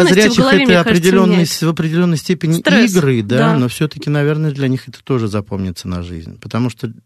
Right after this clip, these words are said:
Speaker 2: то, что для нас игры, закройте глаза, посмотрите, мы же знаем, что мы откроем и увидим.
Speaker 1: Конечно.
Speaker 2: А для наших детей, еще раз говорю, это жизнь. Это не игра, это жизнь. Но общение — это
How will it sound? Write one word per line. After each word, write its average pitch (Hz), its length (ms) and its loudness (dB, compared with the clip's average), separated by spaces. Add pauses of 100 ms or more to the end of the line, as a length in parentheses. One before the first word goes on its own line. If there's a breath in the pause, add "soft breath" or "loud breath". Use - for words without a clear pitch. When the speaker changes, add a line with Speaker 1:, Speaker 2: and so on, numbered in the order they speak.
(160)
Speaker 2:
то, 143 100 -4
что - 180 -6
для 117 140 -4
нас 123 300 -4
игры, 156 200 -2
закройте 110 440 -4
глаза, 113 320 -2
посмотрите, 101 640 -6
мы 117 100 -2
же 147 100 -6
знаем, 190 220 -4
что - 160 -6
мы 120 140 0
откроем 123 420 -2
и 107 60 0
увидим. 90 340 -6
Speaker 1:
Конечно. 269 460 -2
Speaker 2:
А - 140 -4
для 131 180 0
наших 185 320 -2
детей, 117 280 -2
еще 113 220 -2
раз 107 140 -2
говорю, 98 220 -4
это 113 180 -6
жизнь. 87 440 -8
Это 113 160 -8
не 113 180 -2
игра, 226 180 -4
это 120 240 -6
жизнь. 80 260 -12 (300 soft breath)
Но 123 80 0
общение — 170 560 0 (240)
это 107 340 -8